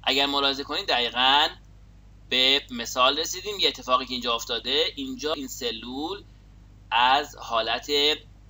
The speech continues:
دو ردیف باید خارج بشه. به سند می‌ریم،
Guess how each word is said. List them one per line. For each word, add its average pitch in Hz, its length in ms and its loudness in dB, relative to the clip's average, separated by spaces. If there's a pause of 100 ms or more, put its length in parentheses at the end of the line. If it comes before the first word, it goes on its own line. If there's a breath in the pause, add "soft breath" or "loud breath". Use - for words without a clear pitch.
(120)
دو 120 120 -6
ردیف 113 440 -4
باید 110 300 -2
خارج 104 360 -4
بشه. 156 380 -4 (200)
به 117 80 -12
سند 110 360 -2
می‌ریم، 147 320 -2